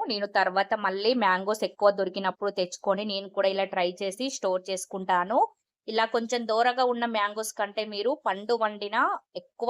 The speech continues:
పండుగ ఉన్న మ్యాంగోస్‌తో ప్రిపేర్ చేసుకోండి. ఇంకా టేస్ట్ మనకి ఫ్రెష్‌గా చేసుకున్నట్టు సూపర్‌గా ఉంటది. ఇలా ఈ క్వాంటిటీతో నేను చెప్పినట్టు ఈ కొలతలతో ట్రై చేయండి.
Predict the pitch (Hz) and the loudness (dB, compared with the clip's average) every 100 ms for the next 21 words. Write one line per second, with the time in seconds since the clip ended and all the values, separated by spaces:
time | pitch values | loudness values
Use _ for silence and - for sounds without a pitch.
0 | 269 247 202 202 226 214 208 208 202 190 | 4 4 -2 2 2 2 -2 -4 -2 -4
1 | 196 196 226 214 202 196 196 196 185 - | -6 -6 -6 -6 -8 -6 -8 -8 -8 -2
2 | 196 190 254 202 196 - 262 240 208 202 | -2 -2 -4 -6 -14 -6 -2 -2 -2 -4
3 | - 226 202 196 240 311 453 _ _ _ | -6 -2 -2 -2 -6 -6 -6 _ _ _
4 | 220 202 - 247 233 233 208 - 214 202 | -2 -2 -2 2 2 2 -4 -2 -6 -2
5 | 190 - 269 220 - _ 220 214 208 196 | -2 0 -2 -4 -10 _ 2 4 4 4
6 | 196 190 185 254 349 202 196 190 - 202 | 0 -2 0 -2 -4 0 0 0 0 2
7 | 190 196 202 _ 208 202 220 294 269 196 | 2 -2 -10 _ -10 -2 2 2 0 -8
8 | 190 190 - 202 196 190 247 240 - 190 | -8 -10 -8 -4 -4 -2 -4 -4 -2 -2
9 | 190 196 190 220 262 294 185 175 185 202 | 0 -2 0 2 0 0 -4 -4 -6 -8
10 | 190 190 185 | -6 -6 -6